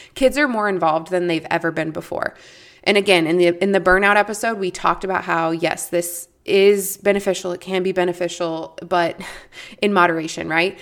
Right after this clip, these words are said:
Well, not only do moms do that twenty-four seven, that's their life, is going from thing to thing to thing to thing and being consistently overwhelmed by their calendar. But then we get to the holidays and we expect the holidays because, you know, maybe you got one or two days off of work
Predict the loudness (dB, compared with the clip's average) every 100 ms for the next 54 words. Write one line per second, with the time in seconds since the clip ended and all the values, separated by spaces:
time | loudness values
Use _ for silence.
0 | -20 -20 -20 -20 0 4 6 4 4 6
1 | 8 6 4 2 0 0 -2 -2 0 -2
2 | -2 -2 -2 -2 0 0 2 0 2 0
3 | 0 0 2 4 4 2 -4 -6 -2 0
4 | 0 -2 0 2 2 0 -4 -8 -4 0
5 | 2 2 -2 -6 -2 0 2 0 -2 -8
6 | -2 0 0 0 -2 -4 -4 -8 -6 -6
7 | -6 -4 -2 0 0 0 0 -4 -4 -2
8 | -2 -2 -6 -10 -20 -16 -6 -4 -2 0
9 | 2 0 -2 -6 -6 -2 -2 -2 -4 -8
10 | -8 -4 -2 0 0 -2 -4 -6 -6 -2
11 | -2 -4 -8 -4 0 0 0 0 -2 -4
12 | -4 -4 -2 -2 0 0 0 -2 2 2
13 | 2 -4 -4 -2 0 0 0 -2 0 0
14 | 0 0 0 -2 -4 -2 2 2 0